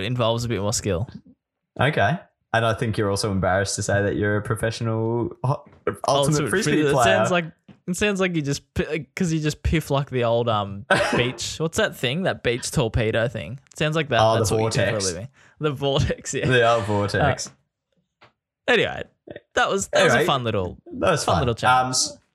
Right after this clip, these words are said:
Speaker 2: so for anyone who wants to dive more into those worlds and, and see some of those examples, if you're not watching on YouTube, they'll be,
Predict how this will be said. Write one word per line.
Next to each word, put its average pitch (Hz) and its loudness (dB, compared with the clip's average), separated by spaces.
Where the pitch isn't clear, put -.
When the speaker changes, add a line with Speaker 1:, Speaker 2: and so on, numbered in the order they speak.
Speaker 2:
so 156 0
for 160 0
anyone 127 0
who 101 2
wants 92 -2
to 87 0
dive 87 0
more 87 -2
into 82 -4
those 82 -2
worlds 85 -2
and, 90 0
and 95 0
see 131 0
some 135 -4
of 110 -2
those 104 0
examples, 101 -2
if 98 -6
you're 107 -2
not 101 -2
watching 101 -4
on 95 0
YouTube, 113 -2
they'll 107 0
be, 98 -2